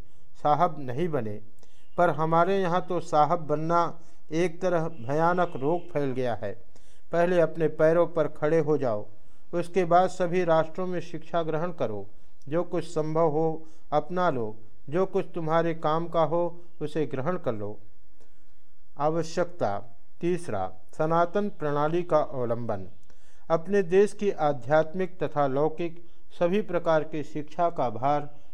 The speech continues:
हमें अपने हाथों में लेना होगा और उस शिक्षा में भारतीय शिक्षा की सनातन धारा को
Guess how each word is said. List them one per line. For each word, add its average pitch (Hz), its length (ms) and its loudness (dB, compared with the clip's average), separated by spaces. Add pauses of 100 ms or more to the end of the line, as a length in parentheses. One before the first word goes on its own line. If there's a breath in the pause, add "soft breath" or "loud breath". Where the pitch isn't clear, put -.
(100)
हमें 160 220 0
अपने 135 340 -2
हाथों 135 400 0
में 131 180 -2
लेना 127 280 -2
होगा 104 400 -2 (540 soft breath)
और 170 180 2
उस 180 180 -2
शिक्षा 190 340 -2
में 180 220 0
भारतीय 160 460 0
शिक्षा 170 440 -2
की 165 380 -2
सनातन 156 600 -2
धारा 151 320 2
को 143 240 -4